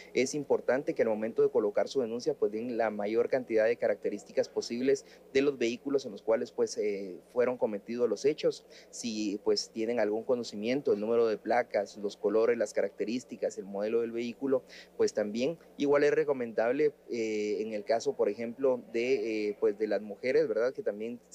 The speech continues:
corren cierto riesgo de ser víctimas de alguna agresión sexual o algún otro delito de índole sexual, pues, también es recomendable de que al momento de tomar uno de estos taxis de aplicación, pues, envíen su ubicación en tiempo real,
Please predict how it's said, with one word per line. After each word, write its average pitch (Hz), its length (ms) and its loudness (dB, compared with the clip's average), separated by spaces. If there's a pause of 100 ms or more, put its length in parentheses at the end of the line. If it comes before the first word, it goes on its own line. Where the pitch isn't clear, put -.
(120)
corren 123 280 2
cierto 120 320 0
riesgo 120 380 -4 (280)
de 110 220 0
ser 117 180 0
víctimas 123 400 -2
de 110 60 2
alguna 110 220 -2
agresión 110 380 0
sexual 123 460 0
o 113 60 6
algún 107 300 -2
otro 110 100 -2 (140)
delito 110 400 0
de 107 60 2
índole 120 280 -2
sexual, 135 400 0 (320)
pues, 135 160 2
también 131 380 -2
es 123 160 -2
recomendable 123 720 2
de 120 80 0
que 110 100 -4
al 104 60 -8
momento 110 360 -2
de 123 60 2
tomar 107 240 -2
uno 123 160 0
de 123 40 0
estos - 180 -14
taxis - 260 -2
de 131 60 2
aplicación, 135 500 -2
pues, 135 160 -4
envíen 113 440 -6
su 117 120 -10
ubicación 107 420 -4
en 117 80 -8
tiempo 110 340 0
real, 127 380 4